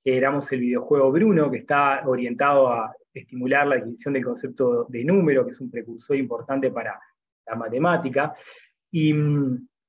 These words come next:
eso afortunadamente lo hemos podido probar en escuelas, y con, con, con mucho éxito. Aquí se puede ver un, un video de una, este, intervención que realizamos hace algunos años,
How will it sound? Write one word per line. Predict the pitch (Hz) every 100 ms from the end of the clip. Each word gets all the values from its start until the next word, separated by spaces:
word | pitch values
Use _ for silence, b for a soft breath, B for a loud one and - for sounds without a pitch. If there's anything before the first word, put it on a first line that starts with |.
| _ -
eso | 180 185 160
afortunadamente | 139 147 147 160 160 165
lo | 165
hemos | 151 -
podido | 143 135 147 -
probar | 131 131 135
en | 131
escuelas, | 123 - 190 170 147 151 135
y |
con, | 117 120 113
con, | 120 -
con | _
mucho | 123 127 139
éxito. | 139 143 135 120
Aquí | 107
se | 135 -
puede | 123
ver | 131 131 B B _ _ _ _
un, | 135 135
un | 139 127
video | 123 156 170 156
de | 135 123
una, | 127 117 110 -
este, | _ _
intervención | 113 113 117 117 117 139
que | 131 123
realizamos | 113 113 - 143 139
hace | 131 -
algunos | 120 127 131 147
años, | 147 143 147